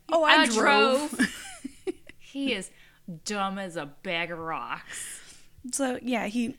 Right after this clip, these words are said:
Speaker 2: he just does this so he can get special treatment when in reality he only has three confirmed victims. <laughs>
Speaker 1: He's a dumb fuck.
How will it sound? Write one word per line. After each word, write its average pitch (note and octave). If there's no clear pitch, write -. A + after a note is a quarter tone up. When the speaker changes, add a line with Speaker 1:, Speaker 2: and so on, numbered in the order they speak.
Speaker 2:
he C4
just C#4+
does G3+
this F#3+
so G#3
he G3
can F3+
get F3+
special -
treatment F#3+
when F#3+
in F#3+
reality G3
he C#4
only D#4
has C4
three F#3+
confirmed F#3
victims. -
<laughs> -
Speaker 1:
He's D4+
a A#3
dumb E3+
fuck. F3